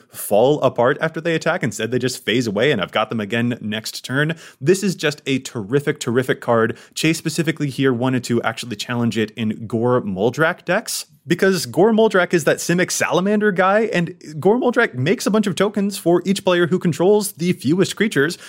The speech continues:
So if your stuff has already phased out after you attacked with it, you'll have fewer creatures. So you're definitely going to make sure that you get more Salamanders.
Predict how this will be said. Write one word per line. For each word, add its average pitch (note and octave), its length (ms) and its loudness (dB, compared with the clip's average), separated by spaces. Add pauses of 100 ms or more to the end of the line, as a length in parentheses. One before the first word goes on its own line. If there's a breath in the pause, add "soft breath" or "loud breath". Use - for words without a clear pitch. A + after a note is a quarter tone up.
So E3+ 260 4
if C3 220 2
your F3 100 4
stuff F4 220 0
has D3+ 160 2
already F#3 260 4
phased D3 400 0
out G#3+ 240 2
after D#3 260 -2
you E3+ 100 0
attacked D3+ 280 0
with A#2 140 -4
it, F#3+ 180 0 (220 loud breath)
you'll C#3+ 160 4
have G#3 140 0
fewer A3+ 180 2
creatures. E3+ 400 2
So A#2 100 2
you're D3 180 2
definitely D#3+ 380 0
going D#3+ 160 2
to E3 60 2
make F3 120 2
sure A3+ 160 0
that G3+ 180 0
you G#2 260 0
get E3 180 2
more F3 220 0
Salamanders. F#2+ 760 -2